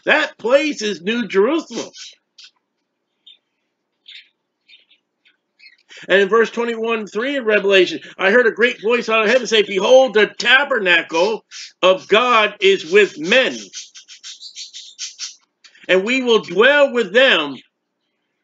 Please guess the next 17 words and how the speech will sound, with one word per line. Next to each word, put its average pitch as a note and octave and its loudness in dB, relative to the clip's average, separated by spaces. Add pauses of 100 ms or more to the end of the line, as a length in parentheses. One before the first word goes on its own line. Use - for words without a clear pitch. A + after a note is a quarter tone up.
(540)
and D3+ -2
they A#3 2
shall G3+ -2
be A#3 -6
his G3+ 2
people, A#2+ -6 (440)
and E3+ -6
God C#4 2
himself A3 2
shall G3 -2
be G#3+ -4
with A3 0
them C3+ -2 (340)
and F#3 -2
be B3 -4
their G3+ 2
God.'" C4+ 0